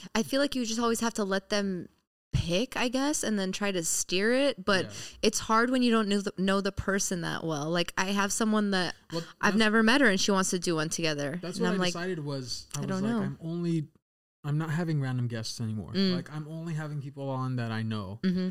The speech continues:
Speaker 2: Because I feel like, number one, we'll be really comfortable.
Speaker 1: Mm-hmm.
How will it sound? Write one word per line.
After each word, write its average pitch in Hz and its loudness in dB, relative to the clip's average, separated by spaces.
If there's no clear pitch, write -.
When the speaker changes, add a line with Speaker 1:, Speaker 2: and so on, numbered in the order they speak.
Speaker 2:
Because 156 -6
I 143 -2
feel 147 -4
like, 135 -4
number 139 0
one, 143 2
we'll 135 2
be 135 2
really 117 0
comfortable. 143 -4
Speaker 1:
Mm-hmm. 185 2